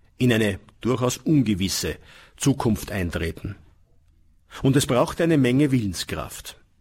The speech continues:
Ich glaube, das meint Papst Franziskus, wenn er sagt, die jungen Menschen mögen bereitwillig diesen Ruf folgen. Der emeritierte Bischof von Limburg, Franz Kamphaus, schreibt in seinem Buch Priester aus Passion,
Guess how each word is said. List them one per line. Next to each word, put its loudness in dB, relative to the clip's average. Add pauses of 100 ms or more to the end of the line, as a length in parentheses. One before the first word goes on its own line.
(580)
Ich -20
glaube, 2
das -2
meint 0
Papst -4
Franziskus, -2
wenn 2
er 2
sagt, -2 (640)
die 2
jungen 4
Menschen 2
mögen 2 (160)
bereitwillig -2 (460)
diesen -2
Ruf -2
folgen. -4 (1900)
Der 2
emeritierte 2
Bischof -2
von -2
Limburg, 2
Franz 0
Kamphaus, 0 (440)
schreibt 0
in 2
seinem 2
Buch -2
Priester 2
aus 0
Passion, 0